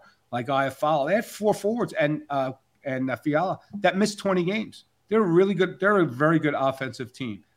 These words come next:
They have to do some more work on defense, and they, they have to hope if it's not Tristan Jarry, maybe it's a Freddie Anderson. They need to go find that other goaltender. But I thought going into the playoffs, they had a legit shot of getting out of the West, right, if they had beat Edmonton.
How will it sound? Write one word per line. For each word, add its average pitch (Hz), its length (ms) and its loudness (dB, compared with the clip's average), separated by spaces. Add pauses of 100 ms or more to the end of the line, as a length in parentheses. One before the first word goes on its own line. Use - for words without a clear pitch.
(140)
They 123 80 -6
have 135 180 0
to 160 60 -2
do 143 140 -2
some 147 160 -2
more 139 300 0
work 135 260 -2
on 127 160 -2
defense, 117 360 -4
and 123 120 -4
they, 117 160 -6 (100)
they 120 120 -8
have 135 180 0
to 151 80 2
hope 135 240 0
if 120 100 -6
it's 117 140 -8
not 147 180 0
Tristan 147 320 -4
Jarry, 139 300 4
maybe 127 260 -2
it's 117 120 -8
a 120 60 -10
Freddie 123 340 -6
Anderson. 127 360 -8 (280)
They 143 100 2
need 147 140 2
to 147 80 0
go 139 100 2
find 127 260 0
that 123 120 2
other 120 160 -6
goaltender. 113 500 -6
But 135 240 4 (540)
I 170 160 8
thought 202 320 6
going 160 200 8
into 160 160 4
the 151 80 0
playoffs, 147 300 2
they 165 100 -2
had 170 120 4
a 175 40 2
legit 160 300 2
shot 156 240 4
of 139 60 0
getting 135 240 0
out 127 180 0
of 123 80 -6
the 117 60 -6
West, 113 480 -8 (420)
right, 127 160 -2
if 120 100 -6
they 135 140 0
had 117 160 -4
beat 135 180 0
Edmonton. 131 540 -6